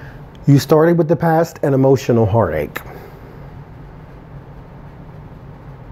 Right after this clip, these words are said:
You are unfulfilled and you don't know it because you don't realize what it is you're doing to other people. You're just doing it because you get a kick out of it, but only momentarily. Therefore, you continue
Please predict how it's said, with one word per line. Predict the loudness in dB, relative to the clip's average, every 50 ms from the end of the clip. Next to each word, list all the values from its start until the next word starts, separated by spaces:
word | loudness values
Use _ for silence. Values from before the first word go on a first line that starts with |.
| -18 -18 -18 -20 -20 -20 -20 -20 -18 -18 -8 2
You | 6 8 8 8
are | 8 6 4
unfulfilled | 4 2 2 2 0 0 -2 -2 0 0 0 2 2 2 2 2
and | 2 2 2
you | 2
don't | 2 4 4 4 4 2 0 -4 -10 -14 -18 -18 -20 -20 -18 -6 -2
know | 2 4 4 4 4 2
it | 0 -4 -12 -16 -16 -16 -20 -6 -2
because | -2 -2 0 2 2 2 4 4 4
you | 6 6 6
don't | 6 6 6 6 6 6 4 2 -2 -4 -2
realize | 2 4 6 6 8 6 6 4 4 2 0 0 0
what | 0 0 2
it | 2 2
is | 2 0 0 2 2
you're | 2 4
doing | 4 4 2 2 2
to | 0 0
other | -2 -2 -2 -2 -2
people. | 2 4 4 4 4 4 2 2 0 -2 -8 -14 -18 -18 -4 2
You're | 4 4 6
just | 6 6 4 4 6 4
doing | 4 6 6 6 4
it | 4 2 2
because | 0 0 0 2 2 2 4 4
you | 2 4
get | 4 4 2
a | 2
kick | 0 2 2 2 2 4
out | 2 2 4 2
of | 2 2
it, | 2 2 2 2
but | 0 0 2
only | 2 2 4 4 4 4
momentarily. | 4 4 2 2 2 0 0 2 4 4 6 4 4 2 2
Therefore, | 2 2 2 0 0 0 2 2
you | 4 4 2 2
continue | 2 2 0 0 2 0 0 0 0 0 -2 -4 -4